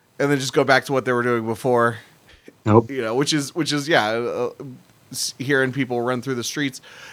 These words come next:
Speaker 1: It's just, it's interesting to me, though, because you would think that with it being a small town,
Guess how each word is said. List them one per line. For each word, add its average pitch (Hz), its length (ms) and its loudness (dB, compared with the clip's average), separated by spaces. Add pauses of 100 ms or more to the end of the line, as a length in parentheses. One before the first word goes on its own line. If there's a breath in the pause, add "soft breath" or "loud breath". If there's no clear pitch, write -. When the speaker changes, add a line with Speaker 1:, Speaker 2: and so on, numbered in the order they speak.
(140)
Speaker 1:
It's 190 180 2
just, - 360 0
it's 196 180 2
interesting 240 480 0
to 185 120 0
me, 185 120 0
though, 165 200 6
because 143 420 0
you 156 80 0
would 147 160 0
think - 420 6
that 170 180 0
with 147 160 0
it 151 120 -4
being 151 200 -2
a 123 60 -2
small 135 380 -2
town, 160 580 2